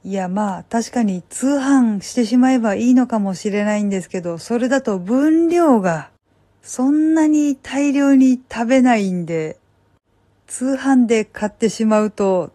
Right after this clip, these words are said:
ちょっと傷ませてしまうかもしれなくて、二の足を踏んでいます。似たようなものが売ってるといいんですけどね。意外とこの手のものって売ってないんですよね。ちょっとまた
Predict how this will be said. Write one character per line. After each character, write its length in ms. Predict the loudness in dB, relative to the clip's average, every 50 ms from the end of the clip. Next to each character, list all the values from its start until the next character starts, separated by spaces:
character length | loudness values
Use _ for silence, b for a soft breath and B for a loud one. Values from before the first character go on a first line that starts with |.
| _ _
ち 120 | -6 -6
ょ 20 |
っ 60 | -6 -6
と 260 | -4 _ -4 -2 -2
傷 260 | -2 -4 -2 0 2
ま 180 | 2 2 2 2
せ 140 | 0 -2
て 140 | 0 0 -2
し 160 | -2 -2 -4
ま 160 | -4 -2 -2 -2
う 80 | -2
か 160 | -2 -2 -2
も 180 | -2 -2 -4 -6
し 160 | -6 -8 -6
れ 140 | -4 -4 -2
な 120 | -2 -4 -8
く 60 | -8
て、 360 | -8 _ 0 0 0 0 -4 -10 _ _ -2
二 220 | 0 2 2 2
の 120 | 4 4 2
足 260 | 2 2 0 0 0
を 120 | 0 0
踏 160 | -2 0 0
ん 60 | 0 2
で 120 | 2 0
い 60 | 0
ま 160 | 0 -2 -2
す。 260 | -4 -4 -8 -14 -16 -16 _ _ _ _ _ _ _ _ _ _ _ _ _ -6
似 160 | -6 -6 -4
た 160 | -2 -2 0
よ 280 | 0 0 0 -2 -2 0
う 40 |
な 140 | 0 2 2
も 160 | 4 2 2
の 120 | 0 0 0
が 140 | -2 -2 -2
売 100 | -4 -6
っ 20 |
て 200 | -8 _ _ -6
る 140 | -4 -4 -4
と 140 | -4 -4 -2
い 180 | -2 0 2 4
い 40 |
ん 100 | 4 4
で 100 | 4 2
す 100 | -2 -2
け 120 | -6 -6 -6
ど 120 | -4 -2
ね。 440 | -2 0 0 -2 -2 -4 -8 -14 _ _ _ _ _ _ _ _ _ _ _ _ _ _ _ _
意 160 | -8 -6 -4
外 380 | -2 -2 -2 -2 -2 -4 -4 -2
と 180 | -2 -2 -2
こ 220 | -2 0 0 2 4
の 120 | 4 2
手 140 | 2 4 4
の 140 | 4 4 4
も 120 | 2 0
の 120 | -2 -4
っ 40 | -4
て 300 | -8 _ _ -6 -6 -6 -4
売 140 | -2 -2 -2
っ 20 |
て 280 | -4 _ _ 2 4 6
な 200 | 6 8 8 8
い 100 | 8 6
ん 100 | 6 4
で 140 | 2 -2 -4
す 160 | -4 -4 -2
よ 140 | -2 0 -2
ね。 360 | -2 -4 -4 -6 -8 -12 _ _ _ _ _ _ _ _ _ _ _ _ _ _ _ _ _
ち 120 | -10 -10
ょ 20 | -10
っ 60 | -10 -6
と 120 | -6 -4
ま 160 | -2 -2 -4 -2
た 240 | -2 -4 -4 -4